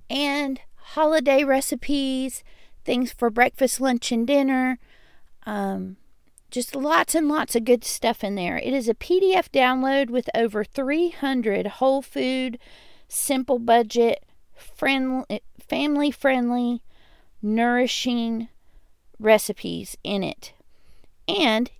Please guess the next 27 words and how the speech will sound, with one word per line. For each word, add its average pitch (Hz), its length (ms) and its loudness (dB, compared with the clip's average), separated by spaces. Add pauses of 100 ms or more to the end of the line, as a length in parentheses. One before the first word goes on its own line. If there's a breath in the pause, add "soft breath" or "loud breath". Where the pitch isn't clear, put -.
it's - 140 -4
only 247 320 0
ten 240 260 0
dollars. - 580 -4 (440 soft breath)
So 208 500 2
I'm 339 160 0
going 427 200 -4
to 403 60 -2
put 269 140 0
a 220 60 4
link 233 480 -4
in 214 140 -2
the 190 100 0
show 247 240 0
notes 349 440 -4
if - 160 -8
you'd 240 180 -6
like 226 260 2
to 233 120 0
check 403 320 0
out 220 400 2 (480 soft breath)
the 240 200 -2
new 277 180 0
cookbook 214 640 0 (160)
from 220 720 -2
Rekindled 254 580 0
Roots. - 480 -4